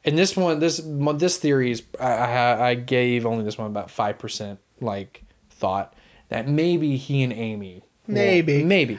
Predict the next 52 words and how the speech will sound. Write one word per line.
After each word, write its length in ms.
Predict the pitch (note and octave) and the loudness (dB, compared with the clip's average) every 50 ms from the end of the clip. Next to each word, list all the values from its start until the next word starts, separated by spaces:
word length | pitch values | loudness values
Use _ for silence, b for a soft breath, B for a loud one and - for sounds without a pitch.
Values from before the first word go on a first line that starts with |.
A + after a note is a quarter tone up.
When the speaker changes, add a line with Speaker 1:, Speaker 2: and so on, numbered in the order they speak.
| - - | -4 -2
Speaker 2:
I 440 | - D#3 E3+ G3 A3 A3 G#3 F#3+ | -2 0 0 2 2 4 4 4
Speaker 1:
The 60 | F3+ F3+ | 4 2
majority 520 | F#3+ E3 C#3+ F3 A#3+ C#4+ D4 B3+ G3 E3 | 0 0 2 2 2 2 2 2 2 2
of 140 | C#3+ C3+ C3+ | 2 2 2
it 120 | C3+ C3 | 2 0
is 120 | C#3 C3 C3 | 0 2 2
that 300 | C3 A#2+ B2 A#2+ - - | 2 2 2 2 -2 -6
he 300 | - - - D3+ D3 C#3+ | -12 -6 -2 2 2 4
and 100 | C#3 C3+ | 4 2
Amy 340 | C3 C3 B2+ B2+ B2+ B2 | 2 0 0 0 0 -2
will 180 | A#2+ A#2 A2 G#2+ | -2 -2 -4 -4
be 240 | G#2+ A#2+ A2+ G#2 F#2+ | -4 -4 -4 -4 -6
okay. 340 | F#2 - - - - - - - | -8 -12 -14 -16 -16 -10 -4 -2
Speaker 2:
I 120 | A3+ C4+ | 0 2
like 200 | D4+ E4 D4+ C#4 - | 2 2 0 0 -2
to 80 | G3+ | -4
think 220 | F3 - F#3 E3+ E3 | 0 0 2 2 2
of 100 | E3+ D#3+ | 2 2
it 100 | D#3 D3+ | 2 2
as 180 | D3+ C#3+ - | 2 2 0
it's 160 | D#3 D3 - | -2 -2 -2
just, 200 | - D#3+ D3 - | -4 -4 -2 0
it's 280 | - F3 E3+ - - - | 2 0 0 0 -4 -8
two 480 | - - - - - A3 A3 A3 A3 G#3 | -8 -8 -6 -2 0 2 2 2 2 2
lonely 360 | F#3+ F3+ F3 E3 E3 E3 D#3+ | 4 4 4 4 4 2 0
people 440 | D3+ - D#3 D3+ D3 D3 D3 D3 D3 | 0 0 0 0 2 2 0 2 2
that 160 | D3+ C#3+ D3 | 2 2 2
have 120 | D3 C#3 C#3 | 0 -2 -2
found 460 | - - D#3 D3+ D3 D3 D3 D3 C#3+ | -4 -4 -2 -2 -2 -2 -2 -4 -4
solace 440 | - - D3 C#3 C3 B2+ C#3+ - D3 | -2 -2 0 0 0 -2 -4 -6 -8
in 80 | C#3 | -8
one 160 | C3+ B2 - | -8 -8 -8
another, 400 | A2 - - - - - - D#3 - - | -8 -12 -14 -14 -12 -12 -14 -10 -2 0
right? 360 | D#3 D3+ D3+ D3+ D3 - - | 0 2 2 0 -2 -2 -2
Speaker 1:
Mm-hmm. 340 | D#3+ D#3 D#3 D3 C3 A#2 A2+ - E3+ F3 E3+ | 0 2 2 2 0 -2 -4 -6 -8 -2 2
Speaker 2:
They're 480 | F3+ F3+ F3+ F3+ F3 E3+ E3+ D#3+ - - _ - - _ _ _ _ _ _ _ _ _ _ - | 2 4 4 4 4 4 2 0 -2 -6 _ -20 -20 _ _ _ _ _ _ _ _ _ _ -2
on 100 | F#3+ F#3+ | 0 2
their 180 | F#3 F3+ E3 - | 2 2 4 4
own, 280 | F3 G3 G3+ G3 F#3 | 4 4 4 4 4
they 120 | F3 E3 D#3 | 4 4 4
are 180 | D3+ D3 C#3 C3+ | 4 4 2 2
lonely, 460 | D3 C3+ B2 B2 - - - - D#3 - | 0 -2 -4 -6 -10 -10 -10 -8 -2 0
right? 200 | D#3+ D3+ D3+ D#3 | 2 2 4 2
And 120 | E3 F#3 | 2 4
even 220 | G#3+ G#3+ F3+ F#3+ F3 | 4 4 4 4 4
next 220 | F3 E3+ D#3+ - | 4 2 2 2
to 80 | - D#3+ | 0 0
each 160 | D3 - - | 0 0 -2
other, 180 | C3+ A#2+ A#2+ B2 | -2 -2 -2 -4
there 160 | C3 B2+ C3 | -4 -6 -6
still 360 | C3 - - - - - - - | -8 -8 -8 -8 -8 -8 -10 -10
are. 140 | - - | -14 -16